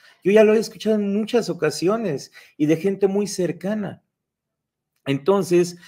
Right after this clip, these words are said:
obviamente, pues yo le creo a Yolanda Andrade. No me cae mal Marcos Valdés. Él tuvo en algún momento un problema conmigo, me dejó de hablar, eh, porque se, porque yo un día comenté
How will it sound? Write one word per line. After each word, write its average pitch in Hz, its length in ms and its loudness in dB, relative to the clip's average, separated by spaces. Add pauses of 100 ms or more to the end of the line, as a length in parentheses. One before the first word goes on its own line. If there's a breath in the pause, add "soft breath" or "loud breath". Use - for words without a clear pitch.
(200 loud breath)
obviamente, 147 1000 -2
pues 117 160 -8
yo 131 120 2
le 151 160 4
creo 135 220 0
a 131 40 2
Yolanda 123 440 0
Andrade. 160 540 0 (1200)
No 156 160 -4
me 170 160 -2
cae 165 160 0
mal 160 280 0
Marcos 147 420 -4
Valdés. 156 540 -2 (240 loud breath)
Él 147 220 2
tuvo 160 220 2
en 143 80 -2
algún 135 260 0
momento 139 400 -4
un 120 100 -6
problema 127 420 -2
conmigo, 143 480 0
me 131 160 -4
dejó 117 300 -2
de 123 80 2
hablar, 127 540 2 (320 loud breath)
eh, 113 240 0
porque 113 380 -4
se, 113 380 -2
porque 117 320 -4
yo 120 120 0
un 123 160 -4
día 123 440 0
comenté 113 880 -2